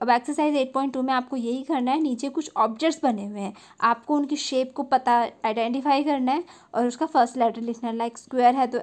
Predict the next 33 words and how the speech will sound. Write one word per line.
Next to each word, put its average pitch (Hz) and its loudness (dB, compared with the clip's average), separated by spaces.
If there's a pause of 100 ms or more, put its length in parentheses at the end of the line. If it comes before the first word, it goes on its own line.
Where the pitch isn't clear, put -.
एस, 233 -2 (100)
रेक्टेंगल 247 -2
है 247 0
तो 247 -6
आर, 214 2 (100)
ओवल 226 -2
है 247 -2
तो 240 -6
ओ, 220 -2 (540)
सर्कल 240 2
है 254 2
तो 277 -6
सी। 254 -8 (440)
जैसे 247 -2
फर्स्ट 254 4
देखो, 247 0
एक 254 -2 (100)
क्लॉक 226 2
दी 240 -2
गई 233 0
है, 254 2
स्क्वायर 247 2
शेप 247 -2
में 226 -4
है, 208 -10 (340)
लेटर 208 2
एस 233 4
लिखोगे। 247 0
फिर 214 -6
देखो, 240 0
एक 247 -6
एनवेलप 240 0
है, 254 2